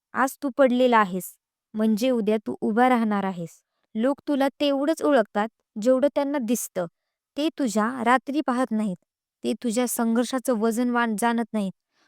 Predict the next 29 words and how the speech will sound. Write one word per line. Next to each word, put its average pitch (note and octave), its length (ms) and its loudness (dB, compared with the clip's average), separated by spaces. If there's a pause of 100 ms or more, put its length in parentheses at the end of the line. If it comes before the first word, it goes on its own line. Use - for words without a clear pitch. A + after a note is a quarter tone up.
(120)
म्हणून A#3 300 2
लोक B3 180 2 (100)
काय C4 180 2
म्हणतात, A#3 460 0 (380)
यावर A#3 280 2 (100)
तुझं A#3+ 240 2
आयुष्य C#4 460 0 (460)
ठरू G#3+ 240 -2
देऊ F#3+ 260 0
नकोस. E3+ 380 -10 (360)
आज A#3 280 0
जे C4 180 2
लोक A#3+ 160 2 (120)
तुला A3 260 2 (360)
कमी D4+ 320 2
लेखतात, A3 380 0 (140)
तेच D#4+ 280 -6
लोक C#4+ 240 0
उद्या A3+ 300 2 (380)
तुला C#4+ 180 2
समजून C4+ 520 2
घ्यायचा B3+ 400 0
प्रयत्न A#3 400 2
करतील. E3 340 -6 (480)
पण A2 100 -6 (100)
एक C#4 140 4 (120)
प्रश्न D4 300 -2
स्वतःला A#3 440 -2
विचार, F#3 320 -8